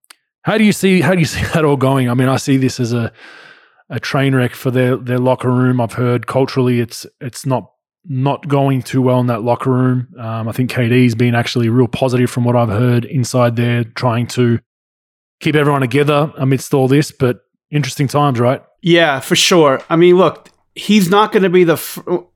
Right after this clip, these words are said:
Speaker 2: you know, regardless of what, it's not the question of missing the game. Missing the game, look, th-, th-, how, you know how many N B A players miss games for no reason, non-injury reasons.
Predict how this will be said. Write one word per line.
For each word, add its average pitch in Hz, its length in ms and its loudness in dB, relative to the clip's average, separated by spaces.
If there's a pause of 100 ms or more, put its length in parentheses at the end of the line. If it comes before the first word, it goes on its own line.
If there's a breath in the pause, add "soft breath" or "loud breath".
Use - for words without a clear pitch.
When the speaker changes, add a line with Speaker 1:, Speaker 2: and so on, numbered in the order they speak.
(300 loud breath)
Speaker 2:
you 170 60 2
know, 147 240 2
regardless 175 720 0
of 180 80 4
what, 165 160 2
it's 160 160 -4
not 233 240 0
the 165 220 2
question 165 520 -2
of 120 120 0
missing 131 340 0
the 120 80 -2
game. 110 300 -2 (520)
Missing 208 340 2
the 185 60 4
game, 165 340 4
look, 135 280 0
th-, 151 180 -14
th-, - 280 -18
how, - 260 0
you 180 300 2
know 185 140 4
how 170 100 4
many 151 180 4
N 147 100 4
B 143 120 2
A 135 80 2
players 131 400 0
miss 131 240 0
games 131 280 2
for - 140 -6
no 127 120 2
reason, 123 440 2
non-injury 127 640 0
reasons. 117 420 -6